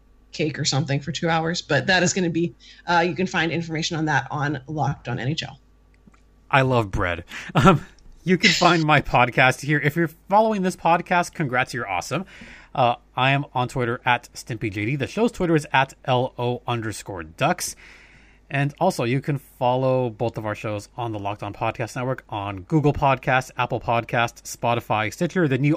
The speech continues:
Speaker 2: Audacy app, which is A U D A C Y. That's the new Audacy app. And also, also, what am I forgetting here? Oh, yeah. Uh, tomorrow is going to be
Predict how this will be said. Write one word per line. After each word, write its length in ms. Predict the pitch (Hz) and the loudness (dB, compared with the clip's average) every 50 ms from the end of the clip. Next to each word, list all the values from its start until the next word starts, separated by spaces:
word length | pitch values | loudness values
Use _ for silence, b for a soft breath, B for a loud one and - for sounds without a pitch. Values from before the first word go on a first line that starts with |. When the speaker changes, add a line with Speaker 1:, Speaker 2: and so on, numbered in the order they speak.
| - - | 0 2
Speaker 2:
Audacy 480 | 120 147 - 196 160 - - 120 110 | 4 4 4 4 2 -2 -4 -8 -6
app, 280 | 95 95 98 139 - - - | -4 -2 -2 -2 -2 -6 -6
which 220 | 127 127 120 - | -4 -4 -2 -2
is 160 | 123 104 - _ - | -4 -4 -6 _ -2
A 100 | 160 185 | 0 0
U 260 | 202 185 170 180 175 | 0 2 0 0 0
D 280 | 135 127 131 143 151 147 B B B B B - | 0 0 0 -2 -2 -4 B B B B B -8
A 120 | 123 123 131 | -6 -6 -4
C 240 | - - 160 165 165 | -4 -6 -6 -6 -6
Y. 380 | 139 123 151 180 147 101 92 | -6 -4 -4 -2 -2 -4 -4
That's 260 | 87 98 110 - - - | -4 -6 -6 -6 -6 -12
the 100 | 120 107 | -12 -10
new 380 | 101 104 127 151 165 160 - - - | -6 -4 0 0 0 0 -2 -6 -4
Audacy 560 | 113 110 113 117 117 - - 120 113 123 - _ - | -2 -2 -2 -2 -6 -8 -10 -12 -12 -12 -14 _ -4
app. 300 | 110 90 - - - - b b b b b b b b b b b b b - | -4 -4 -4 -4 -8 -8 b b b b b b b b b b b b b -10
And 280 | - 135 127 127 - - | -8 -6 -6 -6 -8 -8
also, 300 | - 156 190 196 - 240 | -6 -4 -4 -4 -2 -2
also, 300 | 190 151 190 214 - 131 | -2 -2 -2 -2 -2 -4
what 160 | 117 180 226 240 | -4 -4 -4 -2
am 80 | 214 | -4
I 60 | 143 | -4
forgetting 640 | - - 110 92 90 95 - 147 202 202 196 131 107 | -6 -6 -12 -16 -16 -12 -10 -8 -6 -4 -4 -6 -6
here? 300 | 98 101 90 82 80 - b b b b b b b b b _ - | -8 -10 -12 -12 -12 -14 b b b b b b b b b _ -4
Oh, 120 | - 262 | 0 2
yeah. 220 | 277 262 147 95 - B B B B B B B B B B B | 4 4 4 4 0 B B B B B B B B B B B
Uh, 140 | 165 170 175 | 2 2 2
tomorrow 540 | 139 - - 214 208 220 226 226 226 226 220 | 2 2 -2 0 2 4 4 4 4 4 2
is 260 | 160 165 175 170 156 151 | 2 2 0 0 2 2
going 220 | 160 160 160 156 | 2 4 4 2
to 140 | - - 139 | 0 -4 -6
be 420 | 123 127 139 139 139 139 135 117 | -4 -2 -2 0 0 -2 -2 -4